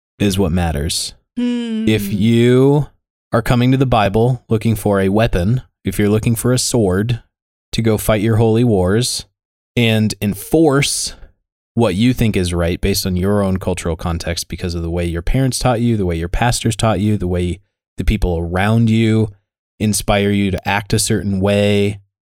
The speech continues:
Speaker 1: look at things a certain way. I think if you're looking, if you're going to the Bible and cherry picking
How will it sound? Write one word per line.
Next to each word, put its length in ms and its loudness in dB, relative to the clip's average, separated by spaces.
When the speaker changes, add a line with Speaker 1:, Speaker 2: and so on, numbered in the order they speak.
Speaker 1:
look 260 0
at 120 -4
things 260 -2
a 80 -4
certain 380 -4
way. 520 2
I 80 0
think 200 0
if 80 -2
you're 140 6
looking, 640 2
if 100 0
you're 120 2
going 180 4
to 60 2
the 80 2
Bible 360 2
and 120 2
cherry 240 0
picking 480 -4